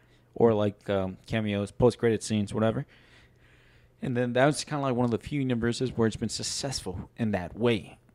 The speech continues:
And, like, for them to be like, "This is gonna be our ten-year plan,"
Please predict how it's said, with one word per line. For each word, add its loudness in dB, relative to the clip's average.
And, 0
like, -4
for -4
them 0
to -6
be 0
like, -2
"This 0
is -6
gonna -2
be -6
our 2
ten-year -4
plan," -6